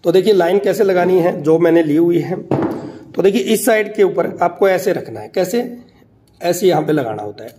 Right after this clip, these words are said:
ज़्यादा नीचा नहीं करना है, बिल्कुल इसके किनारे की तरफ। ठीक है ना,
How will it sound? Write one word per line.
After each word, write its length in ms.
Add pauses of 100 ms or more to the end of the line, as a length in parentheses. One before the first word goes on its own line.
(300)
ज़्यादा 320
नीचा 260
नहीं 180
करना 260
है, 180 (340)
बिल्कुल 460
इसके 280
किनारे 400
की 120
तरफ। 340 (1700)
ठीक 240
है 60
ना, 120